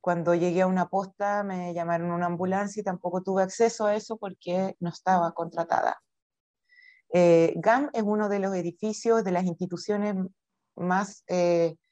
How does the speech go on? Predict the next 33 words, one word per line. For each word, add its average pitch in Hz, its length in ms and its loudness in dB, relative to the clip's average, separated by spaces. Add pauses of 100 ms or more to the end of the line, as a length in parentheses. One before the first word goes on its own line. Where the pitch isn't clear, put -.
(460)
diría 214 340 4
yo, 233 260 6
ubicadas 226 720 0
institucionalmente 220 840 -4
con 208 140 -2
más 220 160 0
importancia, 233 880 -2 (420)
hasta 185 420 2
incluso 202 600 0 (180)
físicamente, 226 920 -2 (580)
en 190 400 2
nuestro 202 280 0
país. 220 520 0
O 151 80 -16
sea, 160 200 -12 (120)
en 170 120 -4
el 165 140 2
lugar 175 300 4
donde 214 200 0
está 214 160 -2
ubicado 214 500 0
y 202 80 -2
ser 202 220 -4
un 202 100 -4
centro 208 340 -6
cultural 196 420 -2
es 190 180 -8
súper, 196 360 0
súper 214 420 0
importante 190 600 -4
para 180 240 -2
un 185 160 -6
país. 170 400 -6